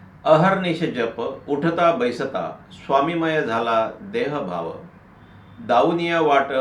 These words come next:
असंख्यात जना, भक्तीचा अंगार चेतविला. अखंडित केले वाचन लेखन,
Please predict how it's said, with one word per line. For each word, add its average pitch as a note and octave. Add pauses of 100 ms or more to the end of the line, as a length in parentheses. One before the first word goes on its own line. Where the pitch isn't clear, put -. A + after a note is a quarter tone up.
(220)
असंख्यात C3+
जना, G2 (200)
भक्तीचा C#3+ (160)
अंगार A2+
चेतविला. A2+ (720)
अखंडित E3+
केले B2+
वाचन A#2+
लेखन, A2